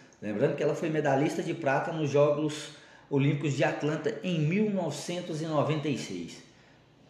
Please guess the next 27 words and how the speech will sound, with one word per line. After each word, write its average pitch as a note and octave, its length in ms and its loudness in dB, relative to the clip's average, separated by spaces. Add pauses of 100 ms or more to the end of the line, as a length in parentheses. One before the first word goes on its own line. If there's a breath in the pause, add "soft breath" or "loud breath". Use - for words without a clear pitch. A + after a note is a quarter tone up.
(260)
Era D#3 180 6
muito D#3+ 360 4
bom A2 180 4
ver G#2 140 0
ela F#2+ 200 0
jogar, D#2 440 -8
né? G#2 160 -10 (720 loud breath)
E A3+ 100 6
do, A#3+ 420 4
junto G#3+ 280 6
com G#3 140 4
ela, A#3 240 6
né, F#3+ 140 0
que - 120 -4
é - 20 0
a D3 40 0
nossa D3 240 -2
quarta, E3 580 2 (480)
é B2 60 -4
a C3+ 80 2
Magic D3+ 360 2
Paula, C3+ 600 2 (1080 soft breath)
que - 100 -2
ao A#2 80 8
lado B2+ 240 4
da B2+ 80 0
Hortência C3+ 640 -2